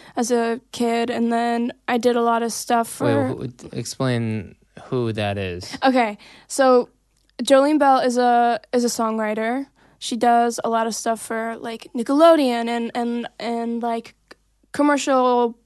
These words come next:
Speaker 1: promos and library music and, and stuff like that. So I met her through doing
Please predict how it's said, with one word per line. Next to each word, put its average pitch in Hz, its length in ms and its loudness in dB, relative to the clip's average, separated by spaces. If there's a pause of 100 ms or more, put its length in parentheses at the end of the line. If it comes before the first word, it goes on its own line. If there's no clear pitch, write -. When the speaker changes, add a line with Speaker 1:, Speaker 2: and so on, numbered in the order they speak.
Speaker 1:
promos 247 560 0
and 233 140 -2
library 247 460 2
music 233 500 -2 (160)
and, 220 460 -8
and 233 160 -8
stuff - 180 -10
like 220 160 -12
that. 208 240 -6 (520)
So 233 300 2 (220)
I 269 160 4
met 285 200 2
her 247 200 0
through 233 220 -6
doing 226 640 -4